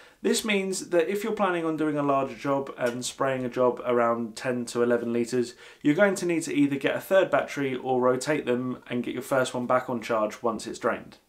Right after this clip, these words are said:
Now I've physically seen and had a play with the Ultra Quick Shot, it's clear Graco have really thought about making it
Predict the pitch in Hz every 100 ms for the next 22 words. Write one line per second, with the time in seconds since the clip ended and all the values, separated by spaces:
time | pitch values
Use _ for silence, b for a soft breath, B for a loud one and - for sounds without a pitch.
0 | _ b b 233 262 247 247 202 180 175
1 | - 170 170 165 151 147 151 151 156 151
2 | 143 139 143 - - - - - 143 -
3 | - - - 208 190 180 - 170 160 160
4 | 151 170 160 147 147 143 - 131 131 139
5 | 131 139 131 -